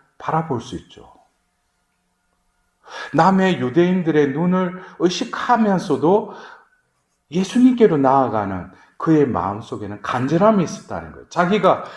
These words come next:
분명히 유대인과의 적대 관계에 있는 그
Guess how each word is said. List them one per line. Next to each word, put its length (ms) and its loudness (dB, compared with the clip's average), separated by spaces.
분명히 800 -2
유대인과의 720 0
적대 320 2
관계에 380 2
있는 460 0
그 340 2